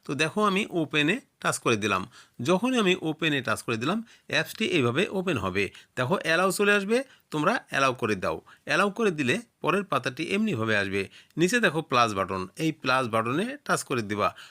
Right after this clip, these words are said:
টাচ করে দিলে কিন্তু পরের পাতাটি এমনিভাবে আসবে এবং এখানে দেখো লেখা আছে আপলোড ইওর ফটো। এই আপলোড ইওর ফটোতে টাচ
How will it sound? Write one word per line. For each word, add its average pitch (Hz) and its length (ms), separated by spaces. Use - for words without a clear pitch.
টাচ 147 240
করে 208 180
দিলে 175 200
কিন্তু 131 240
পরের 127 280
পাতাটি 107 320
এমনিভাবে 208 460
আসবে 214 200
এবং 165 140
এখানে 240 240
দেখো 131 140
লেখা 117 260
আছে - 160
আপলোড 247 280
ইওর 151 220
ফটো। 107 280
এই 202 60
আপলোড 220 340
ইওর 175 240
ফটোতে 139 360
টাচ 147 140